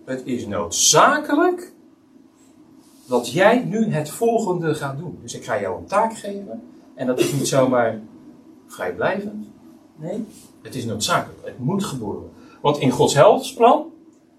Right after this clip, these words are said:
stond al vast. Israël die zou struikelen, ja, tijdelijk, dat weten we. Zodat het heil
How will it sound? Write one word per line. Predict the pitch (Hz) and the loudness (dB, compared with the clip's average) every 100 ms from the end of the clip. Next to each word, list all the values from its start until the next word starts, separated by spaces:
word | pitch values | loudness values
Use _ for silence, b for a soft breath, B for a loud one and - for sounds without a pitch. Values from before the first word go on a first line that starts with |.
| _ _ _ _ | _ _ _ _
stond | - 247 - | -4 2 2
al | - | 2
vast. | - 240 - - - - _ _ _ _ _ _ _ - | 4 4 4 -8 -16 -20 _ _ _ _ _ _ _ -8
Israël | 233 139 127 | -2 4 4
die | 127 131 | 2 0
zou | 202 - 110 - | 4 4 4 -8
struikelen, | - - 143 180 240 208 92 - | -10 -8 2 4 4 0 -6 -6
ja, | - 104 135 151 - - - - _ _ - | -4 -4 -6 -10 -18 -20 -20 -20 _ _ -18
tijdelijk, | - - 160 - - - - | -6 -4 -4 -6 -8 -10 -18
dat | - 113 | -12 -4
weten | 147 - - | -4 -4 -12
we. | - - B B B B | -18 -20 B B B B
Zodat | - - 107 107 127 151 - - - _ - | -12 -4 -2 2 4 2 0 -12 -18 _ -20
het | - - | -16 -4
heil | 123 135 - - - | 4 6 6 4 -4